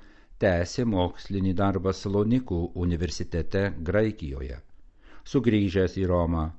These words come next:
dėstė Saleziečių institute, tapo teologijos fakulteto dekanu, vėliau universiteto vicerektoriumi. Pasiųstas į Vašingtoną, studijavo religijų teologiją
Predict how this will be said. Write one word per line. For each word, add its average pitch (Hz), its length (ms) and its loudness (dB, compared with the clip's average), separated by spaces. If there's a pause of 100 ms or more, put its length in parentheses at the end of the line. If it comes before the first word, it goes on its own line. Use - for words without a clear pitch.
(200)
dėstė 87 540 0
Saleziečių 82 840 -2
institute, 95 840 -2 (200)
tapo 71 440 -6 (320)
teologijos 85 760 2
fakulteto 82 680 -4
dekanu, 82 460 -2
vėliau 76 360 -2 (100)
universiteto 87 960 -2
vicerektoriumi. 78 1040 -6 (840)
Pasiųstas 143 640 2
į 117 180 2
Vašingtoną, 90 720 -2
studijavo 90 760 2 (220)
religijų 92 680 2 (120)
teologiją 95 720 0